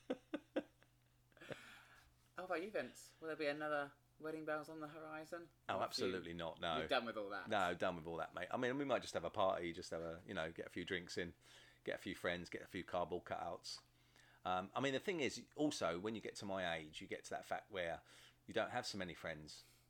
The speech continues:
Speaker 1: Years ago, you had more friends. That nowadays, you've either fell out with them or they're dead. So it's not as big party as, like, you would have, for, for instance. So there'd be a few more cardboard cutouts. I think it might just have a party with just me,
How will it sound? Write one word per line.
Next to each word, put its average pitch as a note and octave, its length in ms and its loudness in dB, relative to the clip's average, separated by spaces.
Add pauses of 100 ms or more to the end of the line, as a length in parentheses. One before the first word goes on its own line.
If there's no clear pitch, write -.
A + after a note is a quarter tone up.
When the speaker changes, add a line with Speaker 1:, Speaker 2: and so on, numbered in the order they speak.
(160)
Speaker 1:
Years B2+ 220 4
ago, G2 120 0
you F#2 160 4
had F#2 120 4
more F#2 140 -2
friends. A2 260 0
That F#2+ 240 -2
nowadays, F#2 560 2
you've F2 100 0
either E2 140 2
fell A2 220 2
out E2 160 -2
with E2 80 -10
them F2 120 -4
or F#2+ 80 2
they're F2+ 100 2
dead. G2 400 2 (640)
So F2+ 440 2 (180)
it's - 140 -10
not F#2 160 0
as F#2 80 -2
big F2+ 220 0 (180)
party F#2+ 460 0
as, - 180 -10 (100)
like, E2+ 160 2
you F2+ 160 -2
would D#2+ 100 -2
have, D#2 200 -4 (100)
for, E2+ 140 -14 (160)
for F2+ 80 -8
instance. - 500 -10
So E2+ 200 2 (760)
there'd G3 100 2
be F#3+ 60 8
a D#3+ 60 8
few C#3+ 140 4
more G#2 160 4
cardboard E2 380 2
cutouts. - 380 -6
I E3+ 60 0
think B3 180 0
it - 60 -4
might D3+ 240 6
just - 100 -2
have A2 100 -4
a F#2+ 60 -2
party G2+ 260 4
with F#2+ 120 2
just - 160 -6
me, F#2+ 480 0